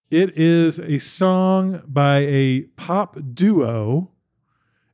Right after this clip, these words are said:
and it was released in early nineteen eighty-nine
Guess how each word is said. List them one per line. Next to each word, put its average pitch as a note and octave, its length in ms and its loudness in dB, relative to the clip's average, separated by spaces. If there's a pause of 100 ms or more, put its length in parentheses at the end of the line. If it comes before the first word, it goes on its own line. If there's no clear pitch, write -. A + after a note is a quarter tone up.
(120)
and D#3 120 2
it E3+ 80 -2
was D3+ 180 0
released D3+ 500 2
in C#3+ 240 -6
early D#3 380 -2
nineteen D3 480 -4
eighty-nine B2+ 800 -6